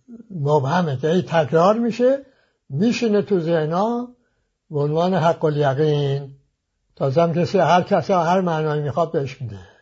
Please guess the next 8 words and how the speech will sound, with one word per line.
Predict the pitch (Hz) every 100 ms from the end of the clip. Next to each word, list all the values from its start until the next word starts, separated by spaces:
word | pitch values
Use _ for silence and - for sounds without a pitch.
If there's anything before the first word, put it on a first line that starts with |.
| _ _ _ _ -
می‌شه | 165 202
این | 185 175
دینه | 165 175 165 151 143 143 _ _ _ _ -
یا | 170
مرام‌هایی | 196 170 160 151 143 170
که | 143
انسان‌ها | 156 139 156 127 131
دارن. | 131 113 117 107